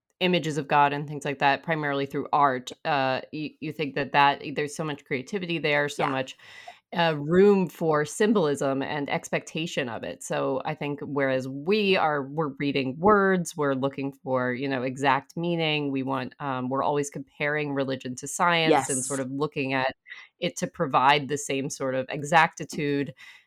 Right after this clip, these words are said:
Speaker 1: And, uh, it sounds like clearly that was not an expectation during the Middle Ages.
Speaker 2: Exactly right. And you think about our, uh, you know, and I'm so thankful for modern science. It's given us so many gifts,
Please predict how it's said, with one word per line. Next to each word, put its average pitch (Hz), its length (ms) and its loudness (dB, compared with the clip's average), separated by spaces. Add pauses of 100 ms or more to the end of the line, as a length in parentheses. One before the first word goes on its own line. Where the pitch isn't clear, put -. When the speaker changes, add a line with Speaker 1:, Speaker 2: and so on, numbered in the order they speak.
Speaker 1:
And, 160 400 0
uh, 143 240 0
it 160 120 -6
sounds 156 240 0
like 139 120 -2
clearly 147 280 -2
that 139 180 -2
was 139 160 -4
not 139 440 0
an 139 100 -6
expectation - 880 -12
during 120 200 -8
the - 40 -10
Middle - 220 -8
Ages. - 360 -16
Speaker 2:
Exactly 220 460 6
right. 220 240 -2
And 214 220 -4
you 214 180 -6
think 262 240 -2
about 214 580 0
our, 175 540 0 (100)
uh, - 260 -16 (120)
you 240 140 -6
know, 165 140 -4
and 202 120 -8
I'm 247 180 -2
so 370 260 -4
thankful 403 360 -2
for 254 140 -2
modern 214 320 -2
science. 196 340 -8
It's 160 120 -20
given 196 200 -6
us 180 140 -10
so 233 160 -6
many 226 200 -6
gifts, 180 360 -6